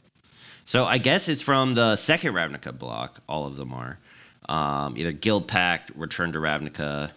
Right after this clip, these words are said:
is what I'm seeing. Um, anyway, Azorius Charm is the first one. Um,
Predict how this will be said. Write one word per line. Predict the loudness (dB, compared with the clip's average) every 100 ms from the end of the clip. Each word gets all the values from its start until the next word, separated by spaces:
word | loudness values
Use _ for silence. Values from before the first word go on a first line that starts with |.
| _
is | -14 -6
what | -6 -6 -10
I'm | -8 -6
seeing. | -4 -4 -4 -8 -12 -20 -20 -8
Um, | -2 -2 2
anyway, | 2 2 0 -8 -18 -18 -8
Azorius | 0 4 4 4 2
Charm | 4 4 2 -4
is | -6 -4
the | -4
first | -2 -2 -2
one. | -4 -4 -6 -12 _ _ _ _ _ -10 -10 -18 -20 -20 _
Um, | 2 4 4 4 4 0